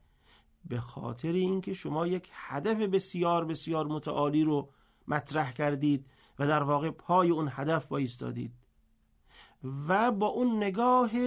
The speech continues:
عمیق در واقع عرفانی الهی خودش، حضرت امام یک کلمه حکمت رو بیان می‌کنه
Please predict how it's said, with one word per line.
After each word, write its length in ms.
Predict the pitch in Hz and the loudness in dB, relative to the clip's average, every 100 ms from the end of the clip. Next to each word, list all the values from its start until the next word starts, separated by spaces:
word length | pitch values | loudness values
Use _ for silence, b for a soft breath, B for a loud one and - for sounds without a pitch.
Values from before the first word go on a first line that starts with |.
| 254 247 b b b - - _ - | 0 -4 b b b -20 -20 _ -2
عمیق 1200 | 190 202 233 277 262 240 214 220 220 220 226 233 b b _ | 2 4 6 6 6 4 2 2 4 2 -2 -8 b b _
در 200 | - 160 | -2 0
واقع 640 | 156 156 156 170 202 202 165 | 0 0 0 0 0 0 -2
عرفانی 580 | 151 - 151 147 151 151 | -2 -2 0 2 2 0
الهی 540 | 143 143 143 143 247 | 0 2 2 2 0
خودش، 440 | 247 233 226 226 - B B | 0 0 2 0 -4 B B
حضرت 380 | - 139 139 139 | -6 -2 -2 -2
امام 340 | 143 156 196 | 0 0 0
یک 320 | 180 202 196 - | 0 -2 -2 -14
کلمه 540 | 160 139 139 139 135 | -6 -2 0 0 0
حکمت 580 | 123 135 - 208 214 - | -2 -6 -2 0 0 -2
رو 60 | |
بیان 280 | 131 123 120 | -2 -2 -2
می‌کنه 460 | 117 117 117 113 | -2 -4 -8 -10